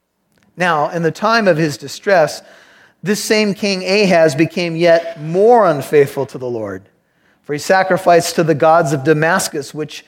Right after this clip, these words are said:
had defeated him, and said, "Because the gods of the kings of Aram help them,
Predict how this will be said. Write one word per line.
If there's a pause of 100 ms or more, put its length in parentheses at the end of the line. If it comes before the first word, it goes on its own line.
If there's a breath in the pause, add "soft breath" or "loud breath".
(260 soft breath)
had
defeated
him,
and
said, (260 soft breath)
"Because
the
gods
of
the
kings
of
Aram
help
them,